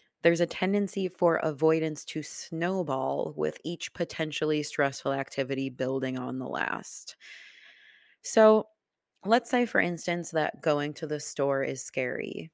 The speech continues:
because people will be there and they probably judge you as much as you judge you,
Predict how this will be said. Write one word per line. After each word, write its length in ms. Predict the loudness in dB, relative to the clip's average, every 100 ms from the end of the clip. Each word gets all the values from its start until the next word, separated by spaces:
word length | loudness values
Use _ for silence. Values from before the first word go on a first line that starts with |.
| -10
because 400 | -6 -2 -4 -4
people 360 | -4 -2 2 2
will 120 | 0
be 180 | -2 -4
there 380 | -2 -2 -2 -4 -6
and 280 | -4 -4
they 140 | -4 -4
probably 720 | -4 4 6 6 4 2 2
judge 320 | 4 2 2
you 340 | -2 0 0 0
as 280 | 0 -2 -2
much 600 | -8 0 0 0 -4 -8 -6
as 320 | -6 -6 -6
you 240 | -6 -4
judge 380 | -2 -2 -2 -4
you, 380 | -6 -6 -6 -8